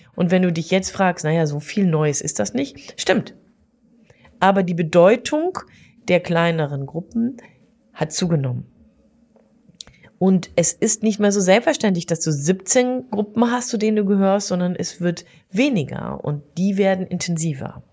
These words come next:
Das heißt, aus dieser Nummer kommen wir nicht mehr raus, aber es muss und braucht nicht mehr in den Konflikt zu laufen und in die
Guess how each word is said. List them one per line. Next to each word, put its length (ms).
Das 180
heißt, 180
aus 120
dieser 240
Nummer 240
kommen 220
wir 60
nicht 180
mehr 180
raus, 460
aber 420
es 340
muss 640
und 180
braucht 720
nicht 360
mehr 460
in 100
den 120
Konflikt 400
zu 120
laufen 440
und 140
in 220
die 260